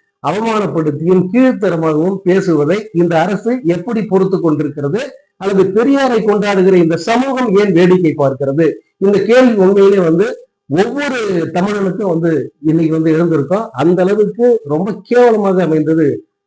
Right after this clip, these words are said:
சீமானுடைய பேச்சு. அதே போல இவர் பெரியாரோடு ஒப்பிட்டு யார் யாரையோ சொல்றாரு. திடீர்னு வந்து அவரு கப்பலோட்டிய தமிழன் வ உ சிதம்பரத்தை பத்தி பேசுறாரு.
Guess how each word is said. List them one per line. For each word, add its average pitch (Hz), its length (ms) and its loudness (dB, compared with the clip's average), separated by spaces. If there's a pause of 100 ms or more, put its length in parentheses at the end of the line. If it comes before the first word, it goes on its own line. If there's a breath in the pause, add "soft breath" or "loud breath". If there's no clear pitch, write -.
(120)
சீமானுடைய 180 440 -2
பேச்சு. 143 460 -2
அதே 190 260 -4
போல 233 520 -4 (220)
இவர் 196 340 2 (460)
பெரியாரோடு 262 720 -2
ஒப்பிட்டு 214 640 -2
யார் 196 340 0
யாரையோ 240 420 -2 (140)
சொல்றாரு. 208 540 -2
திடீர்னு 254 420 2
வந்து 240 200 -4
அவரு 202 520 -2
கப்பலோட்டிய 180 880 0
தமிழன் 170 360 0
வ 175 140 2
உ 185 160 2
சிதம்பரத்தை 175 460 -4
பத்தி 156 300 -8
பேசுறாரு. 143 480 -10